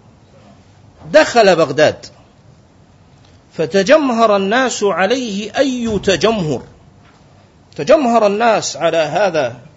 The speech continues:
المتكلم الكبير، فإذا بعجوز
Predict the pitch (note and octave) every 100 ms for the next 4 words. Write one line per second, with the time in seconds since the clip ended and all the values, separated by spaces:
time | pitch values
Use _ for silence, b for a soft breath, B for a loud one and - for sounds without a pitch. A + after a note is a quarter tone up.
0 | - - E3 E3+ D3+ D#3 - A3 G#3 F3
1 | C#3 B2 C#3+ C#3 - C#3 F#3+ F#3 B2+ -
2 | G#2+ _ _ _ _ - _ _ _ _
3 | _ _ - - _ _ - A#3 C4+ D4+
4 | C4+ B3 G3+ G3+ B3 B3 A#3+ -